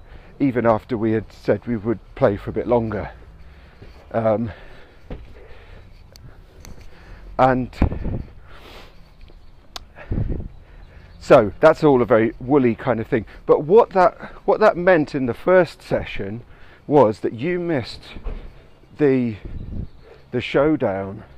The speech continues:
the fatal showdown with Bowler,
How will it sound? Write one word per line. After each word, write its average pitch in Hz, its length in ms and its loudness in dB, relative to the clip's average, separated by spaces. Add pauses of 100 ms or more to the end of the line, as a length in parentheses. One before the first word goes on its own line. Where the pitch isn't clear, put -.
(100)
the 117 60 -10
fatal 143 520 -8
showdown 104 760 -4 (520)
with 120 360 0
Bowler, 123 600 4